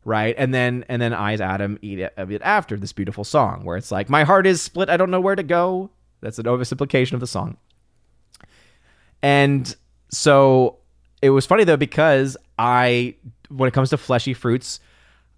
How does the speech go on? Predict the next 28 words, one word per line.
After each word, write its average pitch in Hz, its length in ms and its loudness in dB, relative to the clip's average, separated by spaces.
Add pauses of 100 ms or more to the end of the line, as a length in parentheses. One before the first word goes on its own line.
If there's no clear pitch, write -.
I, 107 80 -2 (100)
my 135 160 0
gag 143 240 0
reflex 135 380 0
gets, - 500 -10
gets - 180 -6
impacted. 107 540 -6 (760)
And 139 260 2
so 143 640 2 (120)
I 135 140 0
knew 180 200 2
I 190 80 2
had 165 180 2
to 151 80 0
eat 143 100 -2
the 127 120 0
apple 151 300 0
on, 104 220 -4
on 104 180 -6
stage. 101 520 -8 (360)
And 127 140 0
I, 131 120 2
obviously, 135 280 0
I 135 80 2
could 233 140 -4
have 165 100 0
faked 170 340 0
it. - 140 -2